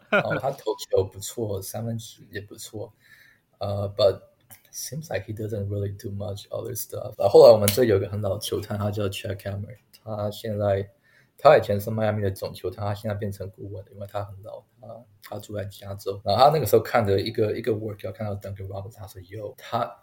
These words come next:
他身高这么高，六八、六九，然后，呃，他可以 catch high, shoot high，他可以，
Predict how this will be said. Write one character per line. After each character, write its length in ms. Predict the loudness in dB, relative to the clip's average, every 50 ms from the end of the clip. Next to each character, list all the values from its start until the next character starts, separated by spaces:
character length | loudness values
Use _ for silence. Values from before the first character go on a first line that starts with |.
| _ _
他 400 | -10 -6 -2 -2 -2 -2 -2 -4 -4 -4
身 260 | -4 -2 -2 -2 -2
高 140 | -2 -2 -2
这 100 | -4 -4
么 140 | -6 -6 -8
高， 240 | -8 -10 -10 -10 -8 -6
六 140 | -4 -4 -4
八、 240 | -4 -6 -8 -8 -8
六 180 | -6 -6 -8 -8
九， 260 | -10 -10 -12 -12 -12 -10
然 160 | -8 -8 -8
后， 460 | -6 -4 -2 -2 0 0 -2 -4 -8 _ _ _ _ _ _ -20 -20 -18 -16
呃， 420 | -14 -12 -12 -12 -14 -14 -14 -16 -18 _ _ _
他 120 | -10 -10 -10
可 200 | -8 -8 -6 -6
以 140 | -6 -6 -8
catch 400 | -10 -14 -12 -10 -10 -10 -10 -8
high, 180 | -6 -6 -6
shoot 320 | -6 -8 -10 -10 -12 -12 -12
high， 240 | -14 -14 -16 -16 -16 -14
他 100 | -12 -12 -12
可 200 | -10 -6 -6 -6
以， 140 | -6 -6